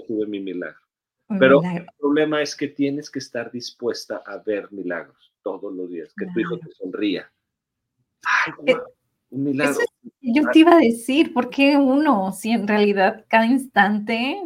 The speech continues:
Speaker 2: pues,
Speaker 1: Ah,
Speaker 2: no,
Speaker 1: bueno.
Speaker 2: es un milagro, <laughs> o sea.
Speaker 1: Brenda, estamos preparando, vamos poco a poco.
Speaker 2: Ah, ok, ok, ok.
Speaker 1: Pero no
Speaker 2: Vamos
Speaker 1: te,
Speaker 2: por partes.
Speaker 1: no te digo milagros chiquitos, milagros grandes.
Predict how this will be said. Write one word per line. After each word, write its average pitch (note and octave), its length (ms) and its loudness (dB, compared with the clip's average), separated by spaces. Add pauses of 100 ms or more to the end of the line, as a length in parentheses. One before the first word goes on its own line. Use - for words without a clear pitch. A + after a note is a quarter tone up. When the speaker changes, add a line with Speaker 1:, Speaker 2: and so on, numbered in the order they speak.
(180)
Speaker 2:
pues, - 420 -14
Speaker 1:
Ah, G3+ 180 0
Speaker 2:
no, A3+ 60 4
Speaker 1:
bueno. A3+ 180 4
Speaker 2:
es - 140 -6
un A#3+ 200 6
milagro, B3 760 6
<laughs> F4 100 8
o D4+ 40 4
sea. D4 160 4 (560)
Speaker 1:
Brenda, A2 320 2
estamos F2+ 340 -8
preparando, G2+ 540 -2
vamos E2+ 260 -6
poco - 200 -4
a - 40 -8
poco. A#2+ 160 -4
Speaker 2:
Ah, C4 220 8
ok, B3+ 100 -2 (280)
ok, E4 500 -2
ok. - 120 -18
Speaker 1:
Pero - 680 -2
no - 0 -
Speaker 2:
Vamos D4 220 6
Speaker 1:
te, D4 80 -2
Speaker 2:
por - 220 -4
partes. B3+ 500 -2 (220)
Speaker 1:
no C#4 100 2
te - 120 -4
digo F3+ 120 -4
milagros F3 360 -2
chiquitos, - 640 -6
milagros B2 480 -4
grandes. B2 840 -8